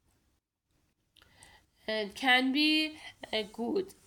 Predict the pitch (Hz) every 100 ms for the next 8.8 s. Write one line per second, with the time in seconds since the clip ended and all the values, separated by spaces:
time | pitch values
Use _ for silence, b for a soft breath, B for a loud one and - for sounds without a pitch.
0 | B B B B - 208 208 202 196 -
1 | - _ _ - 240 240 220 254 302 269
2 | 262 285 339 339 294 294 294 - b b
3 | - 220 226 226 214 - 359 359 214 -
4 | 233 - 240 233 269 330 262 233 - 214
5 | 208 208 254 311 349 - B B B -
6 | 220 208 294 285 226 202 220 208 214 -
7 | b _ - 285 302 294 - 208 202 190
8 | 196 208 208 - 240 254 320 349